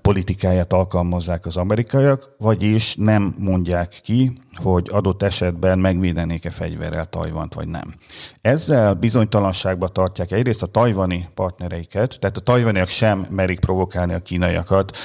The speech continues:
és mondjuk kiáltják ki a függetlenségüket, és ezzel vonják be Amerikát egy, eh, háborúba, amit éppen esetleg el szeretne kerülni, eh, mert, eh, nem tudják, hogy Amerika megvédenie őket, meg természetesen a kínaiakat is bizonytalanságba tartják, mert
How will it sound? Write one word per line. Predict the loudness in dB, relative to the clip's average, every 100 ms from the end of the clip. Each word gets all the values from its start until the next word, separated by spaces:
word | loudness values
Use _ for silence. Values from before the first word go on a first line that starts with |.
| -10 -6
és | 0
mondjuk | 2 2
kiáltják | -2 0 2 2 2 -2
ki | 0
a | -4
függetlenségüket, | -2 -2 -2 -2 -2 -2 0 0 2
és | 2
ezzel | 2 4 2
vonják | 2 2 2 0
be | 0
Amerikát | -2 -4 -6 -8 -8 -4
egy, | -6 -6 -8
eh, | -8 -8 -4
háborúba, | -2 -2 -2 -2 -2
amit | -2 -4
éppen | -4 -4 -2 -2
esetleg | -2 -2 -2 0
el | 0
szeretne | 0 -4 -6
kerülni, | -4 0 2 4 2 0 -8 -10 -12 -8 0
eh, | 2 4 4 2 2
mert, | 4 2 0 -2
eh, | 2 4 4 2 -2 -2
nem | -2 0
tudják, | 0 0 -4 -4
hogy | -4
Amerika | -2 -4 -4 -4
megvédenie | -4 -4 -6 -4 -4 -4
őket, | 0 2 4
meg | 2
természetesen | 4 2 2 -2 -2 -4 -4
a | -4
kínaiakat | -4 -6 -6 -6 -8 -10
is | -8
bizonytalanságba | -6 -6 -6 -6 -4 -4 -4 -6 -10 _
tartják, | 0 0 2 0 2
mert | 2 2 0